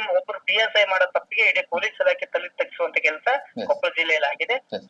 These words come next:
Speaker 1: So
Speaker 2: ಎಸ್.
Speaker 1: ಈ ಕೂಡಲೇ ಮಾನ್ಯ ಎಸ್ ಪಿ ಅವರು ಇರ್ಬೋದು, ಗೃಹ ಸಚಿವರು ಇರ್ಬೋದು,
Speaker 2: ಹ್ಮ್, ಹ್ಮ್.
Speaker 1: ಕೂಡಲೇ ಆ ಪೊಲೀಸ್, ಪಿ ಎಸ್ ಐ ಮೇಲೆ
Speaker 2: ಹಾ ಸರ್, ಹಾ.
Speaker 1: ಸೂಕ್ತವಾಗಿ ಪ್ರಕರಣ ದಾಖಲು ಮಾಡ್ಕೊಂಡು
Speaker 2: ಹ್ಮ್, ಹ್ಮ್.
Speaker 1: ಆ ಠಾಣೆಯಿಂದ ಆತನ ಸಸ್ಪೆಂಡ್ ಮಾಡ್ಬೇಕಂತೇಳಿ
Speaker 2: ಹ್ಮ್.
Speaker 1: ನನ್ನ ಗೃಹ ಇಲಾಖೆ ಮತ್ತು ಮಾನ್ಯ ಕೊಪ್ಪಳ ಎಸ್ ಪಿ ಅವರಲ್ಲಿ ವಿನಂತಿಯನ್ನ ಮಾಡ್ಕೊಳ್ತೇನೆ ಸರ್.
Speaker 2: ಎಸ್, ಎಸ್, ಎಸ್. ಧನ್ಯವಾದಗಳು ಮಲ್ಲು ಪೂಜಾರ್ ಅವರೇ.
Speaker 1: ಓಕೆ, ಓಕೆ.
Speaker 2: ಎಸ್,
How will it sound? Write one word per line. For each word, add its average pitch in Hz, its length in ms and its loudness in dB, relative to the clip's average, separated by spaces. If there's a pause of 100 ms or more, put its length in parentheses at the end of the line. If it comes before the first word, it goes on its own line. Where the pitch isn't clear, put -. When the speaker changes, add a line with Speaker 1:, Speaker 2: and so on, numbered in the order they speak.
Speaker 1:
So 196 80 4
Speaker 2:
ಎಸ್. 571 80 -4
Speaker 1:
ಈ 220 120 0
ಕೂಡಲೇ 220 360 0
ಮಾನ್ಯ 165 280 0
ಎಸ್ 156 300 -2
ಪಿ 208 80 -2
ಅವರು 202 120 0
ಇರ್ಬೋದು, 190 320 -2
ಗೃಹ 160 180 2
ಸಚಿವರು - 260 -4
ಇರ್ಬೋದು, 160 380 -2
Speaker 2:
ಹ್ಮ್, 196 200 -6
ಹ್ಮ್. - 100 -16
Speaker 1:
ಕೂಡಲೇ 233 340 0
ಆ 180 220 4
ಪೊಲೀಸ್, 190 480 -2 (960)
ಪಿ - 80 2
ಎಸ್ 440 240 2
ಐ 539 40 4
ಮೇಲೆ - 220 -2
Speaker 2:
ಹಾ 131 360 4
ಸರ್, - 200 -8
ಹಾ. - 220 -16
Speaker 1:
ಸೂಕ್ತವಾಗಿ 190 600 4
ಪ್ರಕರಣ 196 460 2
ದಾಖಲು - 280 2
ಮಾಡ್ಕೊಂಡು 165 360 -2
Speaker 2:
ಹ್ಮ್, 240 360 -2
ಹ್ಮ್. 139 180 -4
Speaker 1:
ಆ 143 40 8
ಠಾಣೆಯಿಂದ 196 640 2
ಆತನ 175 220 2
ಸಸ್ಪೆಂಡ್ - 400 -2
ಮಾಡ್ಬೇಕಂತೇಳಿ 175 680 2
Speaker 2:
ಹ್ಮ್. - 360 -8 (100)
Speaker 1:
ನನ್ನ 156 120 -2 (200)
ಗೃಹ 151 120 2
ಇಲಾಖೆ 170 360 0
ಮತ್ತು 196 240 -6
ಮಾನ್ಯ 147 180 0
ಕೊಪ್ಪಳ - 260 2
ಎಸ್ - 220 4
ಪಿ 151 60 0
ಅವರಲ್ಲಿ 160 180 -2
ವಿನಂತಿಯನ್ನ 156 420 -2
ಮಾಡ್ಕೊಳ್ತೇನೆ - 480 -8
ಸರ್. - 280 -6
Speaker 2:
ಎಸ್, 120 140 2
ಎಸ್, 113 160 4
ಎಸ್. 104 120 6
ಧನ್ಯವಾದಗಳು 151 440 8
ಮಲ್ಲು 120 200 2
ಪೂಜಾರ್ 117 300 4
ಅವರೇ. 101 340 -2
Speaker 1:
ಓಕೆ, - 160 -10
ಓಕೆ. - 200 -4
Speaker 2:
ಎಸ್, - 120 -16